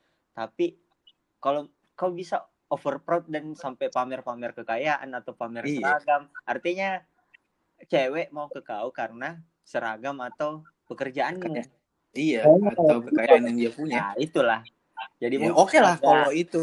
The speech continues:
Speaker 1: agak bertolak belakang sih dengan mungkin statementnya para cowok-cowok yang,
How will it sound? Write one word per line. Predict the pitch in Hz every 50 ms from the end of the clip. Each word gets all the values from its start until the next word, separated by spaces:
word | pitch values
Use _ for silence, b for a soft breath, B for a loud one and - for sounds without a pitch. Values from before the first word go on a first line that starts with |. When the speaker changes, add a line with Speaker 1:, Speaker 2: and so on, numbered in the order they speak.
| 160 156
Speaker 1:
agak | 156 151 139 135 139 131
bertolak | 135 131 135 135 123 - 139 127 127 123 -
belakang | 139 127 123 127 143 165 165 - 147 139 139
sih | - 165
dengan | 151 139 131 131 127 127
mungkin | 127 127 131 139 139 - 151 135
statementnya | 135 - _ 131 117 104 135 135 135 139 139 131
para | 110 117 110 107
cowok-cowok | 104 - 110 107 104 104 101 120 120 120 117 117 117 - -
yang, | - 107 104